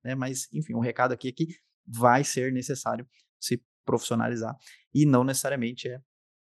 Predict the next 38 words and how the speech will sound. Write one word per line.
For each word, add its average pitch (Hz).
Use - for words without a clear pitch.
fazer 120
um, 135
um, 120
um, 120
um, 123
uma 123
imagem 131
bonita, 120
não, 120
é 123
muito 139
mais 107
que 95
isso. -
Às 113
vezes 127
o 127
profissionalizar 120
é -
justamente 120
fazer 117
uma 120
imagem 117
feia, -
pra -
conseguir 117
ótimos 131
resultados, 123
considerando 135
que -
está 135
caro, 120
certo? 117
Então, 117
essa -
é -
uma 110
tendência 120